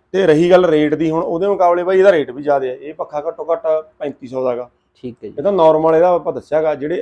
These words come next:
Speaker 1: ਇਦੂ ਬਾਈ ਹੋਰ ਹੈਵੀ ਆਉਂਦੇ ਆ, ਬੀ ਐਲ,
Speaker 2: ਵਧੀਆ ਮਾਡਲ, ਇਹਦਾ
Speaker 1: ਹਾਂ।
Speaker 2: ਫੈਂਸੀ ਵੀ ਨਹੀਂ ਹੈਗਾ ਨਾ।
Speaker 1: ਇੰਨਾ ਫੈਂਸੀ ਨਹੀਂ ਹੈਗਾ,
Speaker 2: ਇਹਦਾ
Speaker 1: ਸੈਂਪਲ ਹੈ।
Speaker 2: ਸੈਂਪਲ ਆ ਗਿਆ।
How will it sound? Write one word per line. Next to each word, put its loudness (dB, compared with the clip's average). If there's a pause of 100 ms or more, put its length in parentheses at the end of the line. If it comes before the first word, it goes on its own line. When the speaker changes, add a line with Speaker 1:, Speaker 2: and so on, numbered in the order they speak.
Speaker 1:
ਇਦੂ -10
ਬਾਈ -4
ਹੋਰ -10
ਹੈਵੀ -6
ਆਉਂਦੇ -4
ਆ, -4
ਬੀ -10
ਐਲ, 0
Speaker 2:
ਵਧੀਆ 2
ਮਾਡਲ, 2
ਇਹਦਾ 2
Speaker 1:
ਹਾਂ। 0
Speaker 2:
ਫੈਂਸੀ -2
ਵੀ -4
ਨਹੀਂ -6
ਹੈਗਾ -8
ਨਾ। -6
Speaker 1:
ਇੰਨਾ -2
ਫੈਂਸੀ -8
ਨਹੀਂ -4
ਹੈਗਾ, -4
Speaker 2:
ਇਹਦਾ -4
Speaker 1:
ਸੈਂਪਲ -4
ਹੈ। 0
Speaker 2:
ਸੈਂਪਲ 0
ਆ 0
ਗਿਆ। -8